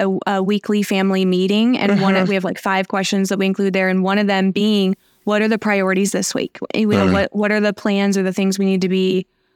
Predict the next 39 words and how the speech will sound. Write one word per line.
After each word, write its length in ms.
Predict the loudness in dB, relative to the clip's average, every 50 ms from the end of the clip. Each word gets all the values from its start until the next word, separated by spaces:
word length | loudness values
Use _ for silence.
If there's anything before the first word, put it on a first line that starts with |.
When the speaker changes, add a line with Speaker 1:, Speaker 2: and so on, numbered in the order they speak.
| _ _ _ -4
Speaker 1:
uh, 240 | -2 -2 0 0 -2
attuned 480 | -2 -4 -4 -4 -2 0 2 2 0 0
to 180 | 0 0 0 0
and 80 | 0
on 140 | 0 0 0
the 100 | 0 -2
same 280 | -2 -2 -2 -2 0 0
page 280 | 0 0 -2 0 0
about? 360 | 0 0 0 2 2 0 0
So 160 | 0 0 0 0
that's, 180 | 2 2 2
Speaker 2:
Mm-hmm. 80 | 2 2
Speaker 1:
that's 220 | 2 2 0 -2 -4 -2
all 260 | -2 0 0 0 0
communication. 960 | 0 0 0 2 2 0 0 0 0 0 0 0 0 0 0 2 2 2 2
Let's 160 | 0 0 -2
prevent 540 | -4 -6 -4 -2 -2 -2 0 0 0 0 2
as 160 | 0 0 0
many 180 | 2 2 0 0
conflicts 540 | 0 0 0 0 0 0 -2 -4 -4 -4 -4
as 80 | -4
possible. 760 | -4 -2 -2 -2 0 0 -2 -2 -2 -2 -2 -2 -2 -2 -4 _ _ _ _ _ _ _ _ _
And 120 | -2 0 0
then 140 | 2 2 2
going 320 | 2 0 0 2 0 0 0
to 120 | 0 0
what 220 | 0 0 0 0 0
you 100 | 0 0
both 300 | 0 0 -2 -2 -2 -2
were 160 | -2 0 0
inquiring 560 | -2 -2 -2 0 0 2 2 2 2 0 0
about, 340 | 0 0 0 -2 -2 -2 -4 -2
like, 180 | -2 -2 -2 0
let's 240 | 0 0 0 -2
say 160 | -2 -2 0 0
you 160 | 2 0 0
do 220 | 0 0 0 0
your 160 | 0 0 0
best 480 | 0 0 0 0 -2 -4 -8 -10 -12 -14